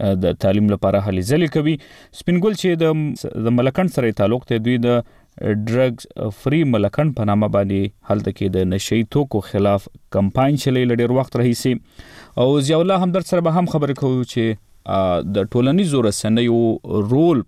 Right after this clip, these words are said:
په دوه زره اتلسم کې څه و او په دوه زره نولسم کې یې څه ممکنه رول کېدی شي. خو تر هر څه مخکې ورځو امیر زمان وزیر ته چې دا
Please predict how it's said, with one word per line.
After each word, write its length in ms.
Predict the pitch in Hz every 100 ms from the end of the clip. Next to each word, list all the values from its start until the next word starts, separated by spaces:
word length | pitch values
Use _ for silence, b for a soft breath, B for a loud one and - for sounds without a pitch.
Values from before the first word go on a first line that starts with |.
| -
په 120 | 87 82 101 104
دوه 140 | 107
زره 220 | 101 95 - - 107
اتلسم 520 | - 90 - 104 98 -
کې 120 | - -
څه 120 | - 165
و 100 | 160 143 b b -
او 100 | 98 - 101
په 180 | 95 - _ - 104
دوه 100 | 120 151
زره 160 | 139 131 127 113
نولسم 420 | 117 131 - 180 139
کې 100 | 135
یې 100 | 135 127 -
څه 100 | 160 131
ممکنه 440 | 110 101 107 107 107 92 - 95 98 104
رول 260 | 147 160 113
کېدی 280 | - 82 73 -
شي. 120 | 127 - - 123
خو 80 | 135 135
تر 100 | 160
هر 80 | 170
څه 140 | 180
مخکې 260 | 190 - 170
ورځو 320 | 147 156 151
امیر 200 | 139 123 123
زمان 280 | 131 123 117
وزیر 280 | 113 143 160
ته 80 | 151 135
چې 640 | - 135 123 - - - 113
دا 80 | 151